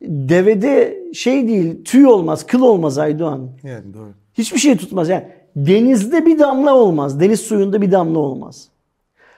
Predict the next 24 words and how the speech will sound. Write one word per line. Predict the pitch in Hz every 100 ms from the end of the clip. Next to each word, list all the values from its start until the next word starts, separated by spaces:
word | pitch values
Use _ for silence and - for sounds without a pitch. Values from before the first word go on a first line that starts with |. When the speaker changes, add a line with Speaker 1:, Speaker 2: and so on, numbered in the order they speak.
| _
Speaker 1:
Ama | 185 214 262 180
bunu | 208 277
yaptığın | 294 277 277 277 330
zaman | 330 269 262 339 403 370 - _ _ _ _ _ _ _ _ _ -
ne | 240
olur? | 359 294 339 370 - - _
Türkiye'de | - 277 311 - 311 233
ikinci | 226 170 262 269 220 339
el | 285 190
cep | 170 330 -
telefonu | 285 240 226 220 208 -
alma | 202 202 233
niyetinde | 254 247 226 202 226 226
olan | 233 208 180
herkes | 165 240 285 - 285 359 - - - _ _ _ _ _ _ _ _
kendi | - 202 208 214
yaptığı | 196 196 - 240
alışverişten | 226 214 208 214 220 254 208
daha | 208 269
emin | 220 214 220 190
olur. | 147 131 123 - _ _ _ _ _ _ _ _ _ _ _ _ _ _
E | 165 151
bunu | 214 381
yaptı. | 392 240 - 311